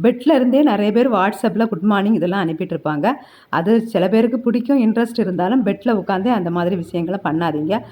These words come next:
காலைல எந்திரிச்சு ஃப்ரெஷ் அப் எல்லாம் ஆயிட்டு ஒரு டம்ளர் தண்ணி எல்லாம் குடிச்சிட்டு அப்புறமேல் வேணா WhatsApp-ல குட் மார்னிங் அனுப்புறது எனக்கு தேவையில்லாத விஷயம் மாதிரி தான் தோணுது. உங்களுக்கு எப்படின்னு தெரியல. காலையில டைம்ல இதே மாதிரி டைமை வேஸ்ட் பண்ணிட்டு இருக்கிறது ரொம்ப தேவையே இல்லை.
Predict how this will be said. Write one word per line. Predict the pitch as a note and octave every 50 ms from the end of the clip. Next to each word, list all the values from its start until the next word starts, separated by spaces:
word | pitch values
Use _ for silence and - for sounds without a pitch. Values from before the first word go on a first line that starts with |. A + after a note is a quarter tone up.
| - - - - - -
காலைல | F#3+ F3+ E3+ F3 F3+ F#3 F3
எந்திரிச்சு | D#3+ E3+ F3 - A3+ -
ஃப்ரெஷ் | F#3+ E3+ F3 -
அப் | G3+ F3+ -
எல்லாம் | F3+ F3 F3 F3 F#3+
ஆயிட்டு | F3+ C#3+ D3 D3+ D#3 D3+ - - C4 D#4 D#4 - - _ _
ஒரு | - E3 F3+ F#3+ F3+ -
டம்ளர் | - F#3+ F3+ F#3 F#3+ G3
தண்ணி | - F#3+ D#3+ F#3 F#3 G#3 G#3+
எல்லாம் | F#3 F#3 G3 G#3+ G#3 -
குடிச்சிட்டு | G3 G3 A3 A3 - A3 - C#4 D#4
அப்புறமேல் | A#3 E3+ - F#3 F3+ F#3 F#3 F#3+
வேணா | F3+ E3 D#3+ D#3+ F3 A3+ D4 D#4+ - - - - _ _ - D3
WhatsApp-ல | E3+ F3+ F#3 F3 - - G#3 - - G#3+ A3+ A3+ A3+ A3+ A3 A3
குட் | A3+ - F3+ E3+ -
மார்னிங் | - A3 G#3+ G#3 G#3+ A#3 B3 B3+ B3 A#3+ B3 A#3 G#3 A3+ - -
அனுப்புறது | E3 F3+ G3 F#3 - G#3 G#3+ F3+ B3 C4 C4+ C4 A3
எனக்கு | F3+ F#3+ G3 F#3+ - A#3
தேவையில்லாத | - A#3 G3 F#3+ F3+ F#3+ F#3+ G3 F#3 F#3 F#3 F3+
விஷயம் | E3+ - - - F#3 E3+
மாதிரி | D#3+ D#3+ D3+ F3+ G3
தான் | G#3
தோணுது. | - D#3+ D3+ D3+ D3 D#3+ F#3+ B3+ C#4 C4 - - - - _ -
உங்களுக்கு | D3+ D#3 D#3+ F#3+ F3+ G3+ F3+
எப்படின்னு | D3 - F3 F3 F3
தெரியல. | F3 D3+ D#3 F#3 A3
காலையில | - G3+ D#3+ E3 F3 F#3 F#3 F#3+ F#3
டைம்ல | F#3+ F3 E3 E3 F3 F#3+ A#3 C#4 - - - - - - _ -
இதே | - E3 F3 F3+ G3
மாதிரி | G3 F#3 G3 G#3 -
டைமை | - G3+ E3 F#3 G3+
வேஸ்ட் | G3+ F3+ E3 E3+ F3 F3 - E3+
பண்ணிட்டு | F3+ F3+ F3+ E3+ -
இருக்கிறது | E3+ F3 E3+ E3 E3 C#4 D4+ C4+
ரொம்ப | G3 F3 E3+ F3+
தேவையே | F3 - D#3+ D#3+ D#3+ D3+ E3 F3 F3
இல்லை. | E3 C3 C#3 D#3+